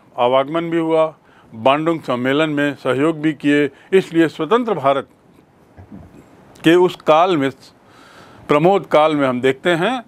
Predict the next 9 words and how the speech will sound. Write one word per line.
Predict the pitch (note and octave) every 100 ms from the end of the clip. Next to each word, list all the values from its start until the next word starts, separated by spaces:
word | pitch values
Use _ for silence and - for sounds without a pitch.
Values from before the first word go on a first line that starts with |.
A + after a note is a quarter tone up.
| _ _ _ _ -
हिंदी | E3 E3+ F3
चीनी | D3+ D3 C#3+ C3+
भाई | A#2+ C3+
भाई | B2 A2+ B2+
के | C#3 A#2+
नारे | G2+ G2+ G#2+ G#2
लगे। | F2+ G#2 G#2+ - - - - - - - - - - - - - - - - - -
दुर्भाग्य | D3+ C3+ A#2 E3 E3
से | D#3 D3+ F3